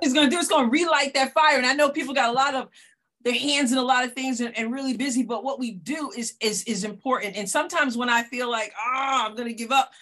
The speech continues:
you hear from someone who's like, "That, that encouraged me," or "That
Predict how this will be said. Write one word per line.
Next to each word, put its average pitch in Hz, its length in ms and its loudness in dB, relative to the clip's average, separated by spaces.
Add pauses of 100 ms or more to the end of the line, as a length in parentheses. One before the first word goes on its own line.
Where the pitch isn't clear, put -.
(500)
you 240 160 2
hear 392 300 -4
from 302 180 -2
someone 240 440 0
who's 233 220 -2
like, 220 320 -4 (100)
"That, 214 260 -8 (140)
that 214 240 -2 (100)
encouraged 233 580 -4
me," 202 140 -2
or 185 180 -4
"That 220 280 -2